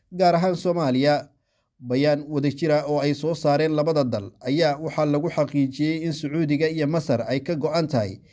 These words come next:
hirgelinta go'aankii Jaamacadda Carabta ee horraantii sanadkan, kaasi oo ku aadanaa taageeridda amniga, xasiloonida, midnimada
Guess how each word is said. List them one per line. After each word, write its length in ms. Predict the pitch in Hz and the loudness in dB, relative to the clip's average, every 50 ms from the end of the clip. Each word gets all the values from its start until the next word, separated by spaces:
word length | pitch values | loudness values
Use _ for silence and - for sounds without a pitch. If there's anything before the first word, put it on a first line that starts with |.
| _ _ _ _ _ _ - | _ _ _ _ _ _ -4
hirgelinta 560 | 196 190 170 165 190 208 233 190 - 196 170 | -2 -2 0 0 2 2 2 0 0 0 0
go'aankii 600 | 160 175 170 170 185 175 160 151 - 175 175 165 | 2 2 2 2 2 0 -2 -2 -2 -2 -2 0
Jaamacadda 540 | 147 165 156 151 151 139 143 170 160 151 143 | 0 0 0 0 0 0 0 0 0 0 2
Carabta 400 | 147 151 160 160 143 - - 98 90 92 | 2 2 2 0 0 -4 -8 -10 -10 -6
ee 120 | 107 123 139 | -4 -2 0
horraantii 600 | 139 143 143 135 135 143 156 165 156 - 160 151 147 | 0 0 0 2 2 2 2 2 0 -2 -4 -4 -2
sanadkan, 580 | - 180 160 139 135 - 117 101 95 85 - - _ _ _ _ _ _ _ _ | 0 2 2 2 0 -2 -4 -6 -6 -8 -12 -16 _ _ _ _ _ _ _ _
kaasi 360 | - 175 170 165 170 220 196 | 0 2 2 2 0 -2 0
oo 120 | 190 180 175 | 0 0 0
ku 120 | 180 - - | 0 -2 0
aadanaa 400 | 170 160 156 151 151 160 165 160 | 0 2 2 2 0 0 0 -2
taageeridda 680 | 160 - 151 147 147 151 151 151 165 175 160 160 156 | 0 0 2 4 4 4 2 2 2 2 2 0 0
amniga, 440 | 151 170 170 156 139 123 110 90 87 - - - | 0 0 0 2 2 2 0 -2 -6 -10 -8 -6
xasiloonida, 800 | 147 147 - - 156 147 151 151 151 147 175 175 160 127 - - - - | -4 -4 -2 -2 0 0 2 2 2 4 4 4 2 2 0 -2 -8 -10
midnimada 720 | 156 151 151 147 143 147 147 160 170 165 143 107 92 - | -6 -4 -2 0 2 2 2 2 2 2 0 0 -2 -6